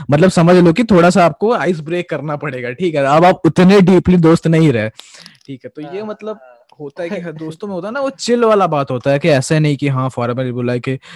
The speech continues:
Speaker 1: "अच्छा, कैसा है? क्या काम कर रहा है?" ये बोलता है, "और कैसा है?" मतलब वो बातों की, मतलब बोलता है, शैली से पता चल जाता है कि हाँ भाई, कैसा है? मस्त, एकदम चिल है ना, बस वही है।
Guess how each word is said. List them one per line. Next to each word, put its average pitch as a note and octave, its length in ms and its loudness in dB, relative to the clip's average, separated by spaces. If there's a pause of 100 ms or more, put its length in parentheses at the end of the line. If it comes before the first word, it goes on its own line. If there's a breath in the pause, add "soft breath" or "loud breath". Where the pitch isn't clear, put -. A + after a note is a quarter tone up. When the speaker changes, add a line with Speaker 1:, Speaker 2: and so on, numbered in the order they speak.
(120 loud breath)
Speaker 1:
"अच्छा, D3+ 320 0
कैसा C#3+ 340 -2
है? C#3 240 0
क्या C3+ 160 -2
काम C3 240 -6
कर B2 180 -6
रहा B2+ 100 -8
है?" C3+ 60 -6
ये C#3 60 -6
बोलता D3+ 300 -2
है, F#3+ 60 4
"और G#3 80 4
कैसा D#3 420 0
है?" G#2 80 -6 (520 soft breath)
मतलब A3+ 180 -2
वो C4 160 -2
बातों F3+ 440 -4
की, A#3 160 -6
मतलब G#3+ 260 -4
बोलता G#3 160 -6
है, C4 40 -4
शैली E3 320 0
से F3 100 -4
पता D#3 200 0
चल D#3 200 0
जाता C3 240 -4
है C3+ 60 -4
कि C#3+ 100 -10
हाँ A#2 280 -8
भाई, G2 240 -14
कैसा A2+ 300 -6
है? A#2+ 280 -8
मस्त, C#3 440 -14
एकदम A#2+ 260 -10
चिल C#3 320 -2
है A2 80 -4
ना, D3+ 120 -4
बस B2 300 -6
वही G#2+ 220 -4
है। G2+ 140 -10